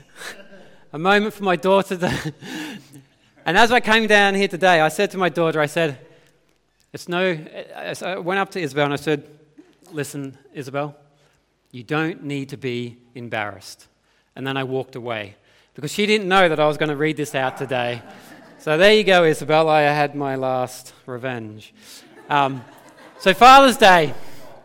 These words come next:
<laughs> Okay, yeah, she'll outlive me. Um, so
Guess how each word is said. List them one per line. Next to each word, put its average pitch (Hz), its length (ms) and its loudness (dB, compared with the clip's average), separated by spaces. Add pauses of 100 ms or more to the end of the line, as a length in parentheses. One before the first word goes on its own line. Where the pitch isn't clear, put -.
(400)
<laughs> - 840 0
Okay, 156 360 4
yeah, 143 240 0 (200)
she'll 160 280 -6
outlive 123 400 -10
me. 113 220 -16 (460)
Um, 147 440 0 (2000)
so 220 400 -2